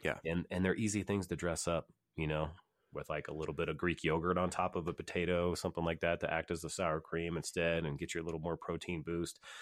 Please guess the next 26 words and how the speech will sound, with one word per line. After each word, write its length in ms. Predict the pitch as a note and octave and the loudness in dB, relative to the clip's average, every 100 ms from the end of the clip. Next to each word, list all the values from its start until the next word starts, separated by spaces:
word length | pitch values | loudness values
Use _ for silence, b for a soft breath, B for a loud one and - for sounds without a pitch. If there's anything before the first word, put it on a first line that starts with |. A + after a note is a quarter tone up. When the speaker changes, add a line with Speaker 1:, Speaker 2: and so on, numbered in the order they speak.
| B B | B B
Speaker 2:
Um, 480 | C#2 C#2+ D2 C#2+ C#2 | 2 4 4 2 -2
reduce 300 | F2+ E2+ D#2+ | -2 0 0
fat 200 | - D#2+ | 2 2
cheeses, 640 | - E2+ D#2+ E2 E2 - - _ _ | 2 0 0 0 0 -4 -12 _ _
things 160 | E2+ D#2+ | -2 0
like 160 | D2+ | -2
that, 240 | E2 E2 D#2 | 0 0 0
just 160 | E2+ - | -6 -4
to, 60 | |
like, 220 | D#2+ D#2+ - B B B | -2 -2 -6 B B B
get 140 | G2 | 2
the 60 | - | 2
protein, 460 | - F2 - F2 | 4 4 4 0
keep 200 | D#2+ F#2 | 0 -4
the 80 | - | -4
fat 260 | - E2+ - | 0 0 2
low, 340 | E2+ E2 D#2+ - | 2 2 2 -2
but 100 | - | -4
still 180 | - D#2+ | 0 0
have 140 | D2+ | 0
that 180 | D2+ - | -2 -4
taste, 300 | F#2 E2 - | -2 -2 -4
that 120 | - | -6
texture, 460 | - E2+ - - D#2+ | -2 -2 -2 -4 -2
that 180 | D2+ - | -2 -2
fun. 320 | E2+ E2 E2 | 2 2 2